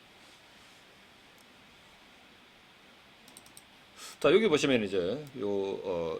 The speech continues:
인풋 해가지고 요 버튼까지. 자, 여기까지가, 자, 여기 이제 요 인풋하고 여기 버튼까지 요 부분을, 자, 요 부분을, 어, 여기 서치 인풋이라는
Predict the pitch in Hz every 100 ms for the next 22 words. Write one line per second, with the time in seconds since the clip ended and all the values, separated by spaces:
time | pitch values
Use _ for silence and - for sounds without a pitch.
0 | - 127 120 - 220 220 - - - 110
1 | 107 98 95 92 123 117 165 147 147 -
2 | 87 - - - - - 101 135 156 156
3 | 117 107 101 139 196 220 - - - -
4 | - - - - - 226 - - - -
5 | - - - - - 95 95 92 87 87
6 | 87 95 120 131 117 180 180 - - 139
7 | 135 139 185 190 131 123 110 139 139 107
8 | 92 85 - 123 156 165 165 143 113 110
9 | 76 - _ _ - _ - - 82 87
10 | 98 95 95 131 196 220 - - - -
11 | - - - - - - - 95 101 117
12 | - 220 202 165 - 131 110 135 123 113
13 | 110 104 98 85